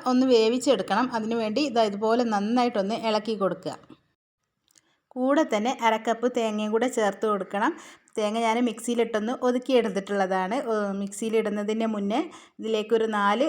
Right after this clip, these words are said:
ചെറിയുള്ളിയും അര ടീസ്പൂണോളം ചെറിയ ജീരകവും ഒരു നുള്ള് മഞ്ഞൾപ്പൊടിയും ചേർത്ത് കൊടുത്തിട്ടുണ്ട്.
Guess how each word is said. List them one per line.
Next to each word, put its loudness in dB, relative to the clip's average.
ചെറിയുള്ളിയും 2
അര 2
ടീസ്പൂണോളം 0
ചെറിയ 4
ജീരകവും 0
ഒരു 0
നുള്ള് -2
മഞ്ഞൾപ്പൊടിയും 0
ചേർത്ത് -4
കൊടുത്തിട്ടുണ്ട്. -4